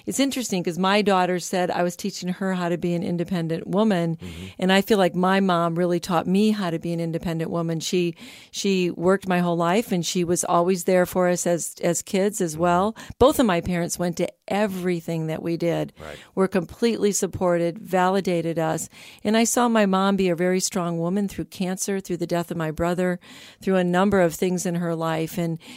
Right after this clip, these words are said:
Speaker 1: she was really quite, uh, quite bright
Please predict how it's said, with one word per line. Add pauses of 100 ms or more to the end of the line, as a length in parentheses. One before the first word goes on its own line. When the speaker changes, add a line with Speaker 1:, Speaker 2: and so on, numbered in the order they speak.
Speaker 1:
she
was
really (100)
quite,
uh,
quite
bright